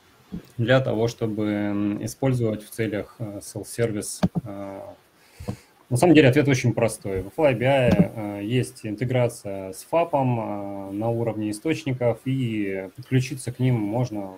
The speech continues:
очень простым способом. Я сейчас зашёл во Fly, э, создал проект новый и, м, используюсь функцией подключения к источнику. Вот здесь нам понадобится выбрать вкладочку "Источник",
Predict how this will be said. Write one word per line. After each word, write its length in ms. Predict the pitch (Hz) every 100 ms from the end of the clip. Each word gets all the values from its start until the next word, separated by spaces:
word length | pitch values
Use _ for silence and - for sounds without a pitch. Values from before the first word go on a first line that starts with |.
| -
очень 340 | 120 - 101 -
простым 300 | 95 - 107
способом. 600 | 104 - - - - 92 -
Я 80 | -
сейчас 460 | - - - - -
зашёл 380 | 117 - 127 117
во 100 | 123
Fly, 420 | - 180 190 190 - - - - - - _
э, 340 | 120 117 113
создал 600 | 110 131 123 131 120 113 - _ - - _ - -
проект 540 | - 127 180 196 - -
новый 520 | 156 156 143 143 135
и, 420 | - 165 175 156
м, 280 | 113 107 104
используюсь 760 | 104 - 127 107 104 95 - - -
функцией 360 | 131 127 -
подключения 500 | - 123 127 123 127
к 60 | 120
источнику. 640 | 127 135 120 - 101 -
Вот 160 | 113 156
здесь 200 | 120 -
нам 160 | 104 98
понадобится 680 | - 127 131 120 107 - 117
выбрать 480 | 117 110 107 95 - 123 -
вкладочку 560 | 127 123 110 - 101 -
"Источник", 580 | 131 127 - 107 - 92